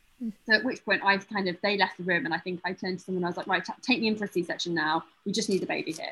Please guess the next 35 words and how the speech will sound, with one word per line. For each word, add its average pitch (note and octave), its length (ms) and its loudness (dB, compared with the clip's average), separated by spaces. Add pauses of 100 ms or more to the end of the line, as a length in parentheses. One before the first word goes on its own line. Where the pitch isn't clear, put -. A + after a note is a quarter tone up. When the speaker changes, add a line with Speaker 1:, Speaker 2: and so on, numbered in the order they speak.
Speaker 2:
We F#3+ 80 -2
just - 180 2
need C#4 80 10
the F#3+ 60 0
baby E3+ 260 2
here D3+ 80 0
healthy - 300 -8
and E3+ 80 -8
happy." - 240 -10
To - 120 -6
which - 120 -6
everyone F3 300 2
was E3 100 -4
kind E3+ 180 -2
of D#3+ 80 -2
like, D#3+ 180 -4
"Okay, - 300 -8 (240)
let's B3 160 0
take E4+ 220 6
a - 40 4
step B3 300 4
back." - 320 0 (160)
<laughs> F4+ 80 6 (480)
Like, C4+ 280 4 (420)
that's, A3+ 340 2
like, D#4 300 2
very A3+ 260 6
far G3+ 320 4
away F#3+ 240 4
from G#3 180 -6
where F3+ 200 2
we F3+ 120 2
are E3+ 160 4
right E3 240 -6
now. E3 400 -4